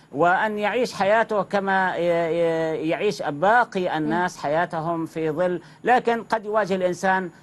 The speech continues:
Speaker 1: مشاكل اجتماعية هنا وهناك، ولكن يستطيع أن يتغلب عنها، يتغلب عليها وأن يتجاوزها، لأن الحرية أيضا لا تقدر بثمن.
Speaker 2: سيدة فدوى البرغوثي، اليوم مثلا،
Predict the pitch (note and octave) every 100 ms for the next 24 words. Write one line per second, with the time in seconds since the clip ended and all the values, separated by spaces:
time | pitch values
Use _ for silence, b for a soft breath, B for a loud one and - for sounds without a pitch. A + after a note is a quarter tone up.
0 | - F#3+ G3+ A3+ G#3 G3+ F3+ - F#3 E3+
1 | F3 F3 F3+ F3 E3+ E3 F3+ G3+ G3 F#3+
2 | F#3+ E3+ E3 E3+ E3+ E3 D#3 D#3+ E3+ E3
3 | D3 A3+ G#3+ - D#3+ D#3+ E3 G3 E3+ C#3
4 | G3 G#3+ G#3 G#3 B B - E3+ G3 F#3
5 | F3 F3 D3+ E3 E3+ D#3 E3 F3 B B
6 | B C3+ E3 F3+ F3 E3+ A2+ D#3+ - F3
7 | G#3 G#3+ G3+ G3 G3 F#3 F3 E3+ E3+ D#3+
8 | - E3 D3+ D#3+ D#3+ - D3 F#3 F#3 B2+
9 | G2+ F#2+ B B B - C#4+ F4 E4+ C#4
10 | B3+ A3+ F#3 F3+ A3 G#3+ G#3 - G#3 A#3
11 | C4+ D4+ C4+ B3+ G#3+ A3+ A3 F#3 E3+ F3+
12 | A#3+